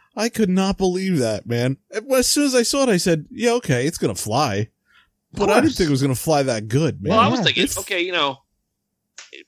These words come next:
Speaker 3: prob-, I, well, first I was afraid they're gonna just throw quad motors on it and make it fly that way. And then when I saw the wings, I was kinda happy.
Speaker 2: Yeah,
Speaker 3: And then I was like,
Speaker 2: mm-hmm.
Speaker 3: you know, they're gonna just throw a lightweight little stupid plastic.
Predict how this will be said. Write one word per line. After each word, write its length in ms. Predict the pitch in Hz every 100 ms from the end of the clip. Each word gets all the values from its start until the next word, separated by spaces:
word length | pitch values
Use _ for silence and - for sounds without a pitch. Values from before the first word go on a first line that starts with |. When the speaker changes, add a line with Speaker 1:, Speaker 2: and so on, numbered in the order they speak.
| -
Speaker 3:
prob-, 220 | 214 208
I, 80 | - - - -
well, 160 | 143
first 240 | 139 220 196
I 60 |
was 80 | 156
afraid 280 | 127 143 135
they're 100 | 120
gonna 120 | 117
just 160 | 104 - _ _ _ _ _ _ _ -
throw 160 | 131 113
quad 340 | - 117 117
motors 320 | 104 98 92
on 200 | 92 90
it 80 | 85
and 80 | 85
make 140 | 92 82
it 80 |
fly 180 | - 92
that 220 | 90 85
way. 220 | 78 76 - _ _ _ _ _ -
And 80 | 104
then 80 | 107
when 80 | 113
I 40 |
saw 160 | 110 120
the 60 |
wings, 300 | 110 110 104
I 60 | 98
was 100 | 92
kinda 200 | 110 101
happy. 440 | 95 85 92 85 - - - _ -
Speaker 2:
Yeah, 120 | 113
Speaker 3:
And 80 | 107
then 60 | 139
I 40 |
was 100 | 135
like, 100 | 135
Speaker 2:
mm-hmm. 140 | 120 143
Speaker 3:
you 80 | 151
know, 120 | 117 _ _ _ _ _ _ _ -
they're 100 | 160
gonna 120 | 214
just 160 | 175 -
throw 220 | 156 143
a 20 | 113
lightweight 500 | 123 156 139 139 113
little 140 | 120
stupid 340 | - 139 123 107
plastic. 420 | 117 113 - 110